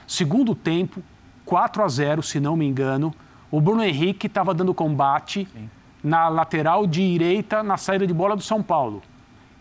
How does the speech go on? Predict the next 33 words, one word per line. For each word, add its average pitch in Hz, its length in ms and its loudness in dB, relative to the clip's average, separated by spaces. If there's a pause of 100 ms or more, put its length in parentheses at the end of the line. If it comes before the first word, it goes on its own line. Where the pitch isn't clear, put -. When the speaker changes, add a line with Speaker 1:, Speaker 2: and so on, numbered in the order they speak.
Speaker 1:
Isso 160 340 0
mostra 170 500 0
que - 160 -4
os 185 100 0
jogadores 175 680 -2
do 156 160 -2
Flamengo 185 680 -2
estão, 175 400 -4 (420)
é, 139 380 -2
comprometidos, 196 840 0 (100)
não 262 420 2
especificamente 214 680 -2
com 208 140 0
o 170 40 2
jogo 180 280 2
de 151 80 0
hoje, 165 240 2
vencer 156 340 -2
o 160 40 -4
São 160 160 -6
Paulo 156 240 -2
no 156 100 -2
Maracanã, 147 480 -2 (320)
mas 175 300 0
com 233 160 0
o 220 40 2
momento 202 420 2
que 233 100 -4
eles 220 160 0
estão 202 340 0
atravessando. 202 540 -2
De 190 100 0
novo, 160 340 0